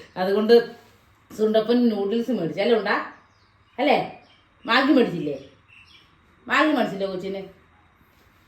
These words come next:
പാറ, തൂണി തിന്നാതെ പാറ. മാഗി തിന്നില്ല പൊന്നപ്പൻ? തിന്നില്ലായിരുന്നോ? തിന്നില്ലായിരുന്നോ? ഓ,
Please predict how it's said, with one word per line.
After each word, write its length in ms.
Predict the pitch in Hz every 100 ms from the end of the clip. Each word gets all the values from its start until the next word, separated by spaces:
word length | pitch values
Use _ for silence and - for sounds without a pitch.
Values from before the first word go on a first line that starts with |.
| _
പാറ, 420 | 254 240 254 208 220
തൂണി 160 | 233
തിന്നാതെ 380 | 170 151 147 143
പാറ. 520 | - 160 156 156 - -
മാഗി 240 | 214 226
തിന്നില്ല 400 | 196 160 151 139
പൊന്നപ്പൻ? 360 | 147 147 147 135 - - - - - _ _ _ _ _ _ 294
തിന്നില്ലായിരുന്നോ? 540 | 262 185 156 143 135 - - - - _ _ _ _ _ - -
തിന്നില്ലായിരുന്നോ? 560 | 247 254 175 139 135 131 - - - _ _ _ _ _ _
ഓ, 80 | 170